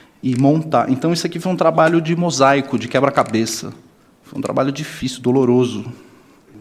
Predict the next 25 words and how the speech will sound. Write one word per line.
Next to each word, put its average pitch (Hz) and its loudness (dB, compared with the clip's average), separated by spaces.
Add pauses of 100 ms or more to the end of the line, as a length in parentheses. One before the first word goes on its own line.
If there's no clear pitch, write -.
(260)
Então, 147 2
essa 156 2
história 147 2
de 139 -6
como 139 0
é 147 6
que, 135 -2
é, 104 -6
essa - -6
tradução 131 -2
foi 139 -2
montada, 139 0
com - -6
algumas 143 0
referências 143 2
em 131 0
rodapé, 127 0 (720)
é 113 -4
óbvio 120 4
que 120 -4
a 117 2
sua, 117 2 (160)
a 113 -2
fonte 139 -2
principal 151 0